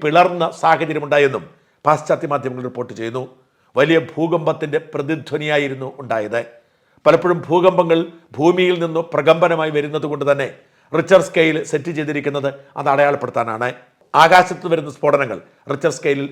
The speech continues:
രേഖപ്പെടുത്തില്ല. എന്നാൽ അതിൻ്റെ ആഘാതത്തിൽ ഭൂമി പിളർന്നതുകൊണ്ടാവാം റിച്ചർ സ്കെയിലിൽ മൂന്ന് രേഖപ്പെടുത്തി എന്ന റിപ്പോർട്ടുകൾ പറയുന്നു. അതെ, കഴിഞ്ഞ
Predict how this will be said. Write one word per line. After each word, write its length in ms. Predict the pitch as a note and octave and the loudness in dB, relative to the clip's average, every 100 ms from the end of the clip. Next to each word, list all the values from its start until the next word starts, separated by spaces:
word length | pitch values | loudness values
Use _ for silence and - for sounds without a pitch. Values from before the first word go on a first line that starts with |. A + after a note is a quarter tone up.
| C#3 | -4
രേഖപ്പെടുത്തില്ല. 560 | C3+ - G#2+ - A2 A#2+ - - _ _ _ - | -6 -6 -14 -10 -2 -2 -2 -20 _ _ _ -2
എന്നാൽ 260 | D#3 F#3 F#3+ G3 | 2 4 4 2
അതിൻ്റെ 220 | D#3+ F#3 E3 E3 | 0 4 8 8
ആഘാതത്തിൽ 500 | E3+ F3+ E3+ E3 D#3+ D#3+ - | 8 4 4 -2 -6 -8 -10
ഭൂമി 260 | E3+ F3 E3+ | -6 -6 -4
പിളർന്നതുകൊണ്ടാവാം 880 | D#3+ D#3+ D#3+ D#3 D#3 D3 D#3 C#3+ - - _ _ - | 0 0 0 -4 0 4 6 6 2 -10 _ _ 0
റിച്ചർ 220 | F#3 A#3+ G#3 | 4 4 4
സ്കെയിലിൽ 320 | - E3+ D#3+ D#3+ D#3+ | 2 0 0 -4 -4
മൂന്ന് 260 | G3+ G#3+ F3+ | -2 2 2
രേഖപ്പെടുത്തി 580 | E3 E3 D#3+ D3+ D3+ D3+ D3 C#3+ | 2 0 -4 -4 -2 -6 -6 -10
എന്ന 100 | D3 C#3+ | -8 -8
റിപ്പോർട്ടുകൾ 360 | C3+ B2+ B2+ A2+ | -8 -8 -10 -8
പറയുന്നു. 340 | A2+ A#2 A#2+ A#2+ _ _ - | -8 -6 -8 -12 _ _ -2
അതെ, 140 | D#3 C#3 D3+ | 2 2 2
കഴിഞ്ഞ 200 | D#3+ | 0